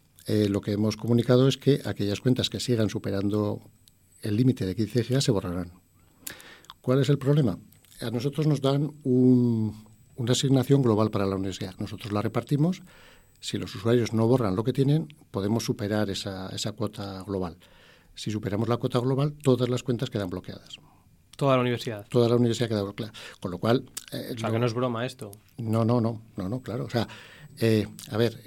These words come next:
Speaker 1: ellos nos han dicho muchas cosas que iban a pasar en una fecha y luego han pasado en otra posterior, pero no podemos arriesgarnos a que el uno de enero no se apliquen estas condiciones y si el global de la ocupación supera el, la cuota que tenemos asignada,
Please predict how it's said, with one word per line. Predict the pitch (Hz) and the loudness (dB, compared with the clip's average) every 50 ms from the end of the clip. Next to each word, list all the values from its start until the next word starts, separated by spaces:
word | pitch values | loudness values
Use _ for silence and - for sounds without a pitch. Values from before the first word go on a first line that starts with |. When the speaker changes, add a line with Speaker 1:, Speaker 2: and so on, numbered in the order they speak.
| - - - 123 - | -16 -14 -12 -8 -4
Speaker 1:
ellos | 123 117 120 131 | -2 -2 0 0
nos | 135 127 | 0 2
han | 135 131 | 2 2
dicho | 127 127 - 135 | 2 0 0 0
muchas | 139 127 - 127 - | 0 2 0 0 0
cosas | - 147 139 131 - | -2 -4 -4 -6 -4
que | - | -4
iban | 113 113 113 | -2 -2 -2
a | 113 | -2
pasar | 113 113 - 123 | -2 0 0 0
en | 120 | 2
una | 123 120 | 2 2
fecha | - 143 135 - 160 | 2 2 2 2 2
y | 147 | 2
luego | 127 117 | 4 4
han | 123 120 | 4 4
pasado | - 113 - 120 107 | 2 0 0 2 0
en | 104 104 | 0 0
otra | 107 - 107 98 | -2 -2 -4 -6
posterior, | - 95 - - 110 147 160 113 - - - - - | -6 -8 -4 0 2 2 2 2 0 -4 -18 -14 -10
pero | - 107 104 110 107 117 - - | -8 -6 -6 -6 -6 -8 -10 -8
no | - 117 107 107 104 | -4 -2 -2 -2 0
podemos | 120 113 117 113 120 - | 0 0 0 0 0 0
arriesgarnos | 127 110 120 117 120 123 127 139 135 127 | 0 0 0 0 0 2 2 2 0 0
a | - | -4
que | - 98 | -6 -6
el | 95 95 | -6 -4
uno | 101 104 104 | -2 0 2
de | 104 | 2
enero | 107 113 120 120 143 175 - - - - - - - - - - - - | 2 2 2 2 0 -2 -6 -12 -20 -20 -20 -20 -20 -20 -20 -16 -6 -4
no | 117 113 | -2 0
se | 120 110 | 0 0
apliquen | 101 - 123 120 - - 95 | 0 -2 -4 -6 -6 -8 -8
estas | 90 - - 101 98 - | -8 -8 -8 -8 -8 -8
condiciones | - 104 104 107 - 127 123 151 180 175 - - - - - - - - - _ _ | -8 -6 -6 -2 0 2 2 2 0 0 -2 -10 -20 -20 -20 -20 -20 -20 -20 _ _
y | - 110 107 | -4 -4 -4
si | - - - - - 104 101 101 107 - - - - - | -2 -4 -6 -6 -6 -6 -4 -4 -6 -6 -8 -14 -18 -10
el | - 101 92 | -8 -8 -8
global | 90 92 90 85 87 101 107 110 110 104 | -6 -8 -8 -4 -2 0 2 2 2 2
de | 107 104 | 2 2
la | 104 101 | 2 0
ocupación | - 120 - 107 104 139 143 139 113 | 0 -2 -4 -2 0 2 2 2 2
supera | - - 101 - - 95 95 98 95 95 95 92 92 - - - | 0 -4 -10 -8 -6 -6 -4 -4 -4 -6 -8 -10 -12 -16 -14 -12
el, | 107 101 95 95 95 98 98 104 107 104 110 117 113 | -12 -10 -10 -10 -8 -8 -8 -8 -10 -10 -10 -10 -10
la | 110 110 110 113 | -12 -12 -12 -14
cuota | - - 127 120 113 - 113 | -8 0 2 2 2 2 0
que | 98 98 | -6 -4
tenemos | - 101 95 92 104 - 117 | -6 -6 -6 -6 -6 -6 -6
asignada, | 95 - 117 113 127 131 147 170 175 | -4 -2 0 2 4 4 2 0 -2